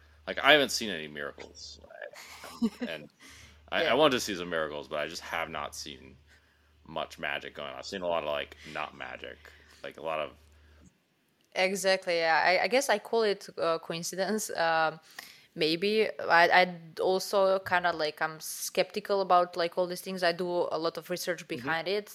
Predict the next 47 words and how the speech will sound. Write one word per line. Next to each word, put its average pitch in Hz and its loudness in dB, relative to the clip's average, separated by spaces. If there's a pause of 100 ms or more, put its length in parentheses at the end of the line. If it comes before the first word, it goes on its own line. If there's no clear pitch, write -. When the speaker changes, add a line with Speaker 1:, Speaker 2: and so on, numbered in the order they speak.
(140)
Speaker 2:
uh, - -4
but, 160 0
uh, 160 0 (400)
sometimes 247 2
I 220 0
say 214 -4
myself, 196 -2
"Is 180 -6
it, 254 -8
like, 165 -4
mm, - -18
does 208 4
it 269 0
matter 220 4
if 233 -2
it's 214 -8
true 240 0
or 226 4
not? 220 4
Like, 180 -2
uh, 175 0
what 214 8
is 175 -2
actually 170 -4
true 170 -4
or 165 0
not?" 165 -2
Uh, 165 -8
it's 156 -10 (260)
just, 180 -10
like, 165 -4 (380)
me 196 2
experiencing 175 -2
life 170 2
and, 156 -8
uh, 156 -2 (440)
labeling 180 4
what 160 0
is 151 -4
right 147 -4
or - -10
wrong, - -12
so - -10
Speaker 1:
Um, 147 0
to 220 -6
be 220 -6
fair, 131 6